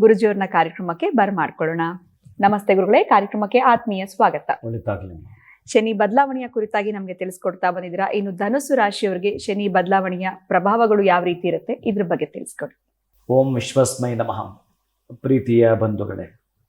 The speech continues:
Speaker 2: ಈಗಾಗಲೇ ನೀವೆಲ್ಲ ತಿಳ್ಕೊಂಡ್ ಬಿಟ್ಟಿರ್ತೀರಿ, ಏನು ಬಾಕಿ ಉಳಿದಿರಲ್ಲ. ಆಮೇಲೆ ಗೊತ್ತಾಗುತ್ತೆ ಕಡೆ ನಿಮಗೆ ಆಯಾಯ ಸನ್ನಿವೇಶಗಳಲ್ಲಿ. ಈಗ ಮಳೆಗಾಲ, ಬೇಸಿಗೆ ಕಾಲ, ಚಳಿಗಾಲ, ನಮಗೆ ಮಳೆ ಬರಬೇಕಾದ್ರೆ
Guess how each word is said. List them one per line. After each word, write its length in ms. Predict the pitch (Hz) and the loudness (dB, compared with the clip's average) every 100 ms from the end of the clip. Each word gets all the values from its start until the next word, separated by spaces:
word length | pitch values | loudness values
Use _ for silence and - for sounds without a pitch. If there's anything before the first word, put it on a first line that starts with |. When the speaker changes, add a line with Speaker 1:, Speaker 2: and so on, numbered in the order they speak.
| _ _ _ _ - | _ _ _ _ -4
Speaker 2:
ಈಗಾಗಲೇ 420 | 127 117 120 147 | 0 2 2 2
ನೀವೆಲ್ಲ 320 | 160 123 120 | 2 2 2
ತಿಳ್ಕೊಂಡ್ 440 | 131 120 117 131 117 | 0 -2 -2 -2 -2
ಬಿಟ್ಟಿರ್ತೀರಿ, 600 | - 98 - 82 76 _ _ _ _ _ - | -4 -6 -8 -12 -12 _ _ _ _ _ -10
ಏನು 160 | 123 117 | -6 -4
ಬಾಕಿ 400 | 98 - - 117 | -6 -8 -4 -2
ಉಳಿದಿರಲ್ಲ. 460 | 107 107 104 98 92 - _ - | -2 -2 -4 -8 -14 -20 _ -4
ಆಮೇಲೆ 180 | 196 202 | -2 0
ಗೊತ್ತಾಗುತ್ತೆ 600 | 139 196 214 226 247 247 | 2 2 2 0 0 -2
ಕಡೆ 200 | 240 208 | -2 -2
ನಿಮಗೆ 400 | 139 110 95 - | 0 -2 -6 -6
ಆಯಾಯ 440 | 127 139 147 160 151 107 110 | -4 0 2 4 4 2 0
ಸನ್ನಿವೇಶಗಳಲ್ಲಿ. 1040 | 120 127 127 117 113 107 120 101 98 - _ _ _ _ _ _ | -6 -2 0 0 -2 -2 -2 -4 -6 -12 _ _ _ _ _ _
ಈಗ 200 | 117 107 107 101 98 - - - 117 | -2 0 2 2 0 -4 -12 -14 -4
ಮಳೆಗಾಲ, 460 | 117 123 113 107 107 117 - _ _ | 2 4 4 2 2 -2 -10 _ _
ಬೇಸಿಗೆ 380 | 113 123 120 117 | 0 0 2 -4
ಕಾಲ, 300 | - 101 101 107 117 _ _ _ | -2 -4 -2 -4 -4 _ _ _
ಚಳಿಗಾಲ, 480 | 127 127 107 101 107 110 - _ _ _ _ _ _ _ _ | 0 2 2 0 -2 -4 -12 _ _ _ _ _ _ _ _
ನಮಗೆ 560 | 113 117 110 110 104 98 | -4 0 2 2 2 0
ಮಳೆ 320 | 98 113 143 | 0 2 4
ಬರಬೇಕಾದ್ರೆ 1000 | - - 110 - 107 107 107 98 - _ | 4 0 -2 -4 -6 -4 -4 -6 -12 _